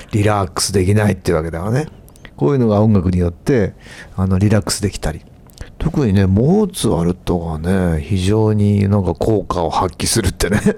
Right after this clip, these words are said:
<laughs> その先生はおっしゃっていて、クラシックの音楽は、そういう、その、いい音が多いらしいんだけどね。まあ、いろいろきっとね、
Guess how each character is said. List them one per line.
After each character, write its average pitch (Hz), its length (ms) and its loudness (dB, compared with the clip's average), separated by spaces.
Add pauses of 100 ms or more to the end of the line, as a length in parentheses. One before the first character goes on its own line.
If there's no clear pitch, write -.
(100)
<laughs> 202 320 0
そ 120 80 0
の 113 80 2
先 107 140 2
生 104 140 2
は 92 300 2
お 98 100 2
っ - 20 2
し - 100 0
ゃ 107 60 4
っ - 20 2
て - 160 -6
い 87 80 -2
て、 95 380 -2
ク - 100 -2
ラ 156 100 2
シ 147 120 -6
ッ - 20 -12
ク 120 80 -2
の 104 80 2
音 98 60 2
楽 95 240 0
は、 87 400 0 (240)
そ - 180 0
う - 20 4
い 127 260 2
う、 - 40 -4 (220)
そ - 160 -14
の、 95 60 -8
い 147 160 2
い 127 40 4
音 101 260 2
が 82 240 -4 (120)
多 131 140 2
い 107 180 -2
ら 90 120 -4
し - 100 -2
い 107 40 2
ん 95 40 -2
だ 87 100 -4
け 80 80 -8
ど 104 100 -8
ね。 110 160 -4 (380)
ま 117 400 2
あ、 95 80 0
い 101 100 2
ろ 120 160 4
い 120 80 2
ろ 117 300 2 (160)
き - 60 -10
っ - 20 -8
と - 200 0
ね、 95 340 0